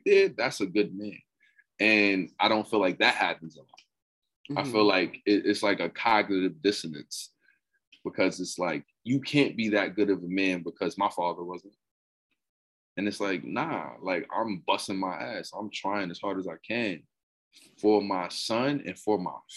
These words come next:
Speaker 1: family, because, like I said, the toughest part is not raising your child. It's the relationship issues that come when you have a child. <laughs> Like, that's why most men opt out, because it's like, that's a whole new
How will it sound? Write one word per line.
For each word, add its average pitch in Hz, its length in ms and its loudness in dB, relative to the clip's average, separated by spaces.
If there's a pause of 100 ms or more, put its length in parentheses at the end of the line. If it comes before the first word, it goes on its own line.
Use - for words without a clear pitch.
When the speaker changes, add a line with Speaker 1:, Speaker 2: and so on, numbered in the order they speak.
(140)
Speaker 1:
family, 107 560 -2
because, 87 340 -4
like 87 160 -6
I 85 120 -10
said, - 380 -8
the 85 120 -6
toughest - 480 -8
part 180 260 -4
is 104 180 -2
not 151 220 -2 (280)
raising 139 420 4
your 104 140 2
child. 156 600 -2 (520)
It's 139 160 4
the 151 120 4
relationship 131 640 2
issues 160 280 -2
that 156 180 0
come 180 220 -2
when 175 100 -8
you 190 140 -8
have 196 200 -8
a - 40 -8
child. - 200 -8 (880)
<laughs> - 140 6 (320)
Like, 131 300 4 (320)
that's 113 520 2
why 127 760 4 (240)
most 139 400 4
men 139 400 4
opt 139 320 2
out, 147 320 4 (1300)
because 123 300 -2
it's 131 100 -4
like, 123 180 4
that's 131 200 0
a 135 80 -8
whole 151 580 6
new 135 460 2